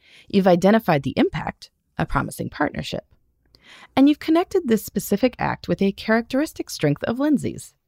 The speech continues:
namely her making mutually beneficial introductions. Lindsay will surely feel glowing after that. Here's another example.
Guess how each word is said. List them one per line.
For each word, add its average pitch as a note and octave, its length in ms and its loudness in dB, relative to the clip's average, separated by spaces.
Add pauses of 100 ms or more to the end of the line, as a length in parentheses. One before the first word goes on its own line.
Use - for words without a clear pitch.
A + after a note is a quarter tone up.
(140)
namely C#3+ 400 0
her D#3+ 340 0
making C#3+ 440 0
mutually D3+ 360 0
beneficial B2+ 600 -4
introductions. - 760 -6 (920)
Lindsay C#4 480 4
will G3+ 220 -2
surely C4 540 0
feel C#3+ 400 -2 (160)
glowing C3+ 500 -2 (320)
after - 260 -4
that. - 360 -4 (1200)
Here's B3+ 240 6
another C#3+ 320 4
example. - 520 -6